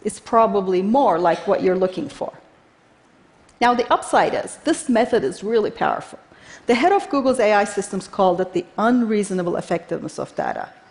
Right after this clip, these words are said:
The downside is, we don't really understand what the system learned. In fact, that's its power. This is less like giving instructions to a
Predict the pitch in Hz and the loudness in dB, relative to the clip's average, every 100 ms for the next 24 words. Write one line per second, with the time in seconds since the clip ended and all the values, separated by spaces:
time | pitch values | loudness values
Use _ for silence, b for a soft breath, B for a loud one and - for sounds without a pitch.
0 | b b b b - 208 254 330 508 - | b b b b -8 -2 0 2 0 0
1 | 214 165 - - - - _ _ _ _ | 0 2 0 -4 -10 -16 _ _ _ _
2 | _ _ _ - 370 554 622 294 254 330 | _ _ _ -2 0 2 2 0 -4 0
3 | 466 427 359 370 370 381 381 349 359 359 | 2 4 4 2 2 2 4 2 0 -4
4 | - 339 - 370 302 220 262 349 - - | -4 -6 -2 2 2 4 2 2 -2 -10
5 | - _ _ _ - 240 339 - - 320 | -20 _ _ _ -6 -6 -6 -6 0 0
6 | - 359 - - 294 359 285 - - - | 0 -4 -4 -2 0 2 2 0 -8 -20
7 | _ _ B B B B 392 - 453 240 | _ _ B B B B 0 4 2 2
8 | 240 247 - 330 320 269 269 269 220 214 | 2 2 2 0 2 2 2 2 0 -2
9 | - 202 220 - 269 - - 233 233 220 | 0 0 0 -2 -2 -2 -4 2 4 2
10 | 220 | 0